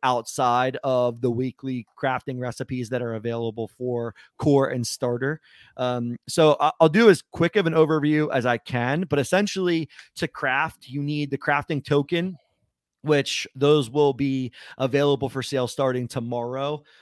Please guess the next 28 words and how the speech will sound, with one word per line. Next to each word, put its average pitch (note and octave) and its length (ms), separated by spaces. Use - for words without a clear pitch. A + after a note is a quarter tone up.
uh, A#2 560
uh, A#2 400
at B2+ 260
three C#3+ 180
P C#3 160
M A#2+ 200
Eastern. F#3 520
You D#3 280
need D#3 600
one F#3 340
of G3 120
a F#3+ 60
crafting E3+ 540
token, D#3+ 500
and D3 200
then C#3 180
usually F#3 460
some D3 400
sort D3 380
of C3+ 300
collection C3 720
or B2 140
someone C#3+ 320
in C3+ 100
your B2+ 160
portfolio C3+ 760
to D3 180
fulfill D3 720